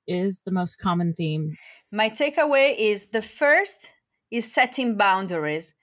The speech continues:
Speaker 2: because if you're not able to set boundaries, there is no balance. You know, balance depends on what you say yes to or what you say no to. And, um,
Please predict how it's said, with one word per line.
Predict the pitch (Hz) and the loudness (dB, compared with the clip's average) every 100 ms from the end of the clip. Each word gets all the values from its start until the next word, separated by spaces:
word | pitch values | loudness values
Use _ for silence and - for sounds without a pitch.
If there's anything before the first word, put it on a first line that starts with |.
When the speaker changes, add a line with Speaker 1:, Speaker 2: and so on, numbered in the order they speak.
| _ _ | _ _
Speaker 2:
because | 220 247 233 220 | -2 2 2 0
if | 262 - | -4 0
you're | 262 | 2
not | 254 277 277 320 | 2 2 2 0
able | 277 254 294 | 0 -2 -4
to | 254 | -4
set | - 226 202 | -2 -2 2
boundaries, | 214 214 233 254 254 | 2 2 2 -2 -2
there | 254 214 | -2 -2
is | 214 | -2
no | 202 190 | -2 0
balance. | 202 233 147 151 - _ _ _ | 2 2 0 -10 -16 _ _ _
You | 190 | -6
know, | 196 | -4
balance | 190 226 254 294 - | 2 4 6 2 0
depends | 254 - 226 220 | -4 -2 -2 0
on | 214 202 208 _ | 0 -2 -6 _
what | 214 220 220 | -2 0 -2
you | 226 | -4
say | - 208 | -2 -2
yes | 208 214 220 - | 2 2 2 -4
to | 254 247 | -6 -4
or | 208 | -4
what | 185 190 208 | -4 -6 -6
you | |
say | 185 180 175 | -8 -6 -4
no | 208 302 302 | -2 -2 -4
to. | 160 - _ - - _ _ _ _ - | -12 -14 _ -20 -20 _ _ _ _ -2
And, | 202 202 190 196 | 0 -2 -2 2
um, | 202 190 190 185 185 170 | 4 4 4 0 -4 -12